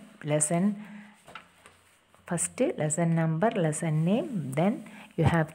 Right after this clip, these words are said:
to write സ്വരാക്ഷർ, വ്യഞ്ജനാക്ഷർ. അതും വളരെ ഇമ്പോർട്ടൻ്റ് ആണ്. ബേസ് ഉണ്ടെങ്കിൽ മാത്രമേ മക്കൾക്ക് ബാക്കിയുള്ള കാര്യങ്ങളൊക്കെ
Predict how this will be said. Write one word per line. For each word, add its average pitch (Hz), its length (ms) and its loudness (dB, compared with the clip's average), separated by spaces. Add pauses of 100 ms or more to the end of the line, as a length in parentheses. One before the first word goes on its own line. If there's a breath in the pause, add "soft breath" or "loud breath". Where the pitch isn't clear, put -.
to 165 200 2
write 185 480 2
സ്വരാക്ഷർ, 160 600 2
വ്യഞ്ജനാക്ഷർ. 156 880 2 (640 loud breath)
അതും 190 480 2 (340)
വളരെ 165 220 2
ഇമ്പോർട്ടൻ്റ് 165 580 6
ആണ്. 196 480 2
ബേസ് 151 340 4
ഉണ്ടെങ്കിൽ 170 380 6
മാത്രമേ 170 440 2
മക്കൾക്ക് 160 440 2
ബാക്കിയുള്ള 160 540 2
കാര്യങ്ങളൊക്കെ 156 640 0